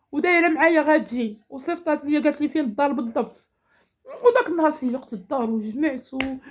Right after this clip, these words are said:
وحق الله العظيم بقيت نتسنى جنيده غادي تجي عندي، غادي تعيط لي، غادي تجي عندي.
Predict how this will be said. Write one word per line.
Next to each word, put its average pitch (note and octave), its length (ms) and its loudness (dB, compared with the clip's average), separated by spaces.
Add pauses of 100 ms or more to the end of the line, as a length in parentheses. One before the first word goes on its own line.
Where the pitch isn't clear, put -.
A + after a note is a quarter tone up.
(180)
وحق - 520 -8
الله C4 220 -2
العظيم B3 300 -2
بقيت - 160 -16
نتسنى C4+ 360 -8
جنيده C4+ 400 -4
غادي C#4 260 0
تجي - 220 -4
عندي، D4 200 -2
غادي F4+ 220 0
تعيط E4 400 -6
لي، G4 80 0
غادي G4+ 300 -2
تجي A4 120 -2
عندي. G#4 280 -4